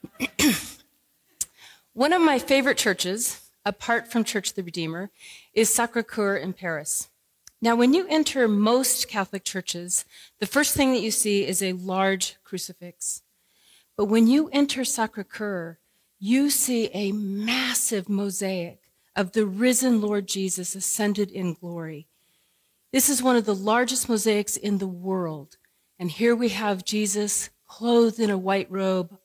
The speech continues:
arms outstretched, exalted, worshiped, and adored by the heavenly host and redeemed humanity. This morning, I want to consider this aspect of Jesus' life, <clears throat> his ascension,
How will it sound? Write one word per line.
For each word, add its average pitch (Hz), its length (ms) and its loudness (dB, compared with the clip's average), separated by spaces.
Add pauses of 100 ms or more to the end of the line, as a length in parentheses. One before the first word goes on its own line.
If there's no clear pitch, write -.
arms 233 380 4
outstretched, 185 840 -2 (260)
exalted, 214 840 0 (100)
worshiped, 202 720 0
and 196 120 -4
adored 175 560 -2 (460)
by 208 100 0
the 196 100 -2
heavenly 196 440 -2
host 175 580 -8 (100)
and 180 120 -2
redeemed 170 400 -4
humanity. 165 680 -10 (1400)
This - 240 2
morning, 277 500 6
I 269 160 4
want 302 240 2
to 302 100 -2
consider 277 420 2
this 254 220 0
aspect 262 460 0
of 202 60 -8
Jesus' 220 560 -4
life, 233 240 -8 (160)
<clears throat> - 180 -8 (300)
his 226 180 0
ascension, 233 540 0